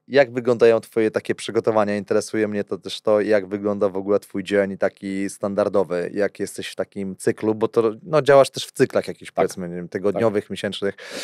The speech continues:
Speaker 1: Jak się przygotowujesz do takich eventów? Nawet jak teraz, e, pierwszego września, e,
Speaker 2: Tak.
Speaker 1: e, do trzydziestokrotnego, mm, Ironmana. Jak, jak, jak wygląda twój dzień mniej więcej?
Speaker 2: A, wstaję koło piątej rano, o piątej trzydzieści idę pływać,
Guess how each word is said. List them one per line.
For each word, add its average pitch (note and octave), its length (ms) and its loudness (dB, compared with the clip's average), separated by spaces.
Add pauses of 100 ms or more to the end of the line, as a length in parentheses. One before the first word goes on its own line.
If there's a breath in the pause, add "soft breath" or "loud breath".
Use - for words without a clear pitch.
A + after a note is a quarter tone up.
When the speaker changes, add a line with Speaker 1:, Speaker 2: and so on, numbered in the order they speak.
(240 loud breath)
Speaker 1:
Jak G#2+ 160 2
się - 120 -4
przygotowujesz G2+ 600 2
do G#2 80 0
takich F#2+ 220 -8
eventów? A2+ 320 0
Nawet A#2+ 240 4
jak A#2+ 140 4
teraz, B2 320 4
e, C3 60 0 (680)
pierwszego A2+ 480 0
września, B2 500 0 (140)
e, G#2 180 0
Speaker 2:
Tak. G#2 120 2 (180)
Speaker 1:
e, G#2+ 300 -2 (420 soft breath)
do G#2+ 240 4
trzydziestokrotnego, G2+ 960 -2
mm, G2 560 -4
Ironmana. G2+ 260 2
Jak, B2+ 100 2
jak, C3+ 200 4
jak C#3 180 4
wygląda G#2+ 320 0
twój G2+ 120 -10
dzień F2+ 140 -10
mniej E2+ 120 -10
więcej? D#2+ 280 -12 (220)
Speaker 2:
A, G#2+ 380 2
wstaję B2+ 540 6
koło A2+ 240 4
piątej G#2+ 420 2
rano, A#2 520 2 (440)
o A#2 120 -6
piątej A#2 400 -2
trzydzieści G#2+ 440 -6
idę A2 200 -2
pływać, A#2+ 840 0